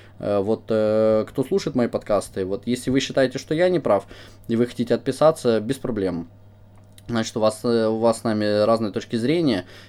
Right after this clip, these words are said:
и, э, я даже если потеряю пятьдесят процентов своей аудитории, я все равно не расстроюсь, потому что те люди, которые останутся, те люди, которые будут интересен мой контент, они все равно будут его смотреть. А те люди, которые делают выводы всего лишь по вашему твиту,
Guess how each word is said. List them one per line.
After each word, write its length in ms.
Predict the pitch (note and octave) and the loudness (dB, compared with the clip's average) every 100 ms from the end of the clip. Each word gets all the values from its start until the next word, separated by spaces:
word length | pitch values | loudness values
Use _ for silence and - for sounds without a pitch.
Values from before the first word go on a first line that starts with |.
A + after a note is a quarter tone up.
| - | -12
и, 520 | G#2+ G#2 G#2+ G#2 G#2+ G#2 G#2 G#2 G#2 G2+ | -6 -4 -2 -2 0 2 2 2 0 0
э, 20 | G2+ | 2
я 160 | B2 | 4
даже 260 | C3+ C3 B2+ | 4 2 0
если 120 | A#2+ | -6
потеряю 340 | B2 B2 B2 A#2 | -6 0 2 2
пятьдесят 460 | - C3+ - B2+ - | 2 -2 2 0 0
процентов 400 | G2+ G2 F#2 - | -6 -4 -4 -4
своей 200 | G#2+ A2 | -2 0
аудитории, 520 | A#2+ B2+ F#3+ F3+ C#3 - - - | 0 0 2 2 0 -6 -20 -2
я 140 | A#2+ | 2
все 180 | C#3+ - | 2 2
равно 180 | C3 C#3+ | 2 4
не 140 | C#3 B2 | 4 4
расстроюсь, 420 | - G2+ F2+ F2+ | 0 -4 -4 -4
потому 320 | - F#2+ A2 | -8 -6 -6
что 200 | - A#2 | -4 -6
те 160 | - C3 | -2 0
люди, 220 | B2 A#2 | 0 -2
которые 320 | A2+ A#2 A#2 | -4 -2 0
останутся, 460 | A2 A#2+ A2+ G#2 G#2 | 0 -2 -2 -4 -8
те 120 | - | -6
люди, 220 | A2+ A2+ | -4 -4
которые 280 | G#2+ - A2 | -6 -4 -4
будут 260 | A2 A2+ A#2 | 0 -2 -2
интересен 420 | A2 A#2 A2+ - | -6 -4 -4 -2
мой 160 | A2+ A#2+ | 0 0
контент, 400 | C#3 D3 G3+ - | -2 -2 -2 0
они 140 | B2 | -2
все 140 | B2 B2+ | -2 -2
равно 140 | C3 | -2
будут 240 | B2+ A2+ A2 | -2 -4 -4
его 120 | G#2+ | -6
смотреть. 420 | - G#2 F2 E2 - - - | -4 -6 -6 -8 -14 -20 -6
А 100 | G2+ | -6
те 140 | - C#3 | 0 0
люди, 240 | C#3 B2+ | 2 0
которые 320 | B2 B2+ B2 | -2 0 0
делают 320 | A#2 C3 B2 | 2 0 0
выводы 400 | B2+ C3 A#2 A2+ | 2 2 2 0
всего 320 | G2+ - A#2+ A2+ | -4 -2 2 2
лишь 160 | G2 | 2
по 120 | - | 0
вашему 380 | A#2 A2+ - A2+ | 2 0 0 -4
твиту, 440 | A2 A#2 G#2+ G#2 | -2 -4 -2 -4